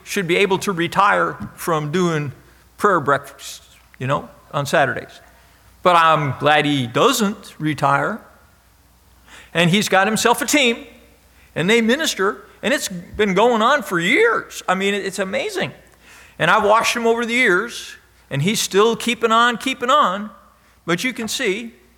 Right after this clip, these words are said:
just like me, he's lost a few steps. Somebody's gonna have to take that over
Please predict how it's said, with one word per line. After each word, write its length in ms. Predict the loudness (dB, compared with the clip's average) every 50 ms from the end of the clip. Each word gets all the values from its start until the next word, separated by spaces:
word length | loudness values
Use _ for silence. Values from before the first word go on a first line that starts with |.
| _ _
just 280 | -8 -8 -6 -6 -4
like 240 | -4 -4 -4 -4 -6
me, 340 | -6 -6 -6 -8 -10 -12 -16 -18 _ _ _
he's 240 | -12 -12 -12 -10 -8
lost 340 | -4 -2 -2 -2 -4 -6 -12
a 40 | -10
few 200 | -8 -6 -6 -6
steps. 580 | -6 -4 -6 -6 -6 -8 -14 -20 -20 -20 -20 -20 _ _ _ _ _ _ _ _ _ _ _ _ _ _ _ -14
Somebody's 540 | -6 -2 0 2 2 2 2 2 2 0 0
gonna 180 | -2 -2 0 0
have 220 | 0 -2 -2 -2
to 80 | -6 -8
take 300 | -6 -6 -6 -6 -4 -2
that 200 | -2 0 0 0
over 460 | 0 -2 -2 -6 -8 -8 -8 -8